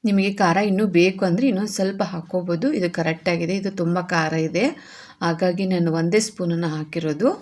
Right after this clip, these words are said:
ನಾನು ಕಡಿಮೆ ಕ್ವಾಂಟಿಟಿಯಲ್ಲಿ ಮಾಡೋದ್ರಿಂದ ಒಂದೇ ಸ್ಪೂನನ್ನು ಹಾಕಿದ್ದೀನಿ. ತುಂಬ ಹಾಕಿದರೆ ಅಷ್ಟೊಂದು ಟೇಸ್ಟು ಚೆನ್ನಾಗಾಗಲ್ಲ. ನಿಮಗಿಷ್ಟ ಅಂದರೆ ಇನ್ನೂ ಒಂದು ಸ್ವಲ್ಪ ರೆಡ್ ಚಿಲ್ಲಿ ಪೌಡರ್ನ ಆ್ಯಡ್ ಮಾಡ್ಕೋಬೋದು. ಕರೆಕ್ಟಾಗಿ ಇದನ್ನು ಡೀಪ್ ಫ್ರೈ ಮಾಡ್ಕೋಬೇಕು.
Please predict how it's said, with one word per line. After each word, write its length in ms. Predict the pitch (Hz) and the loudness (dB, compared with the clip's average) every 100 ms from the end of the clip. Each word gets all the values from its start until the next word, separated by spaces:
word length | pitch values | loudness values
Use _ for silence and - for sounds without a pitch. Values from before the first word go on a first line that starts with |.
| - _ - - | -12 _ -20 -12
ನಾನು 200 | - 190 - | -2 0 4
ಕಡಿಮೆ 300 | 170 170 220 | 4 4 0
ಕ್ವಾಂಟಿಟಿಯಲ್ಲಿ 600 | 220 180 180 180 170 185 | 0 0 0 0 0 0
ಮಾಡೋದ್ರಿಂದ 600 | 175 165 165 165 160 165 285 427 - - - - | 0 0 2 0 0 2 2 0 -10 -20 -12 -2
ಒಂದೇ 220 | 180 208 | 2 2
ಸ್ಪೂನನ್ನು 480 | 208 - 175 175 175 | 0 -2 -2 0 -2
ಹಾಕಿದ್ದೀನಿ. 500 | 156 151 180 165 180 240 | -4 -6 -6 -2 -2 -2
ತುಂಬ 300 | 196 190 220 226 | -2 0 2 2
ಹಾಕಿದರೆ 480 | 180 156 180 175 240 | 0 -4 -2 0 0
ಅಷ್ಟೊಂದು 480 | 175 - - 214 220 | -2 -6 -2 0 0
ಟೇಸ್ಟು 380 | 190 170 - 202 202 | 0 -2 -2 -8 -4
ಚೆನ್ನಾಗಾಗಲ್ಲ. 580 | 175 170 170 165 160 180 277 - _ _ - - - - - | -2 -2 -2 -2 -2 0 -2 -4 _ _ -20 -20 -20 -12 -2
ನಿಮಗಿಷ್ಟ 560 | 208 208 190 190 - 226 220 | 2 2 0 -4 2 4 6
ಅಂದರೆ 300 | 190 185 311 392 | 2 2 0 0
ಇನ್ನೂ 220 | 190 190 220 | -2 2 2
ಒಂದು 160 | 202 | 2
ಸ್ವಲ್ಪ 320 | - 180 175 226 311 180 | 0 -4 0 2 2 0
ರೆಡ್ 180 | 180 175 | -4 -2
ಚಿಲ್ಲಿ 200 | 196 170 | -2 0
ಪೌಡರ್ನ 460 | 175 170 170 175 254 | 0 0 0 0 0
ಆ್ಯಡ್ 240 | 202 170 | 0 -2
ಮಾಡ್ಕೋಬೋದು. 560 | 175 165 170 165 160 233 - - _ _ _ _ _ _ - | -4 -4 -4 -4 0 0 -2 -8 _ _ _ _ _ _ 0
ಕರೆಕ್ಟಾಗಿ 520 | 190 202 202 202 185 | 2 4 2 0 0
ಇದನ್ನು 220 | 175 175 302 247 | 0 2 2 4
ಡೀಪ್ 240 | 175 175 | 2 2
ಫ್ರೈ 160 | - 180 | 0 -2
ಮಾಡ್ಕೋಬೇಕು. 640 | 190 170 165 160 160 220 | -2 -4 -4 -2 -2 2